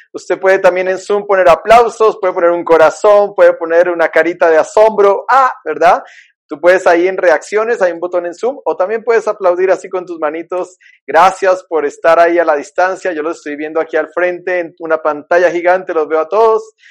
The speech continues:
Así es que, eh, feliz de poder verles. Muy bien, eh, quiero que sigamos en celebración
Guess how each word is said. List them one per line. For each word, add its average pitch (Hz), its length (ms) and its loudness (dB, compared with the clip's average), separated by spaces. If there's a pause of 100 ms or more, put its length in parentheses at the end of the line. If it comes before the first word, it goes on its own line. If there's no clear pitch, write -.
(220)
Así 139 180 -4
es 160 120 -8
que, 190 420 0
eh, 139 440 -2
feliz 175 320 -2
de 196 100 0
poder 160 280 0
verles. 233 480 0 (360)
Muy 202 120 -4
bien, 233 240 2 (200)
eh, 165 320 -2 (260)
quiero 233 360 2
que 233 260 4
sigamos 233 600 2
en 226 140 0
celebración 190 680 0